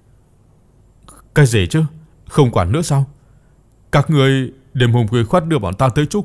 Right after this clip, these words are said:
quỷ quái này, khiến cô ta bị đánh thửa sống thiếu chết. Rồi các ngươi lại bỏ mặc bọn ta. Làm gì có chuyện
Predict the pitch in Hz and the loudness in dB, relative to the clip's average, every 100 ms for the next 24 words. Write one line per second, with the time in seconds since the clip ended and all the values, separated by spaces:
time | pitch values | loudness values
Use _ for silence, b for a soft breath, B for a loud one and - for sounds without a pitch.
0 | - 107 85 147 147 95 80 - b b | -2 -2 0 -2 0 0 -2 -6 b b
1 | b b b - 147 190 170 156 123 98 | b b b -2 -2 2 2 2 0 -2
2 | 110 156 202 - 98 82 123 135 170 151 | -2 0 0 0 0 0 -4 -2 -4 -2
3 | 202 - - b b b b - 139 113 | -4 -4 -20 b b b b -2 0 2
4 | - 170 151 110 - 127 92 104 101 95 | 2 2 2 0 -2 -2 0 -2 -4 -4
5 | 123 147 - b b b b - 127 107 | 0 0 -4 b b b b -4 0 0
6 | 107 104 - 131 101 104 | 0 0 -2 -2 -2 -4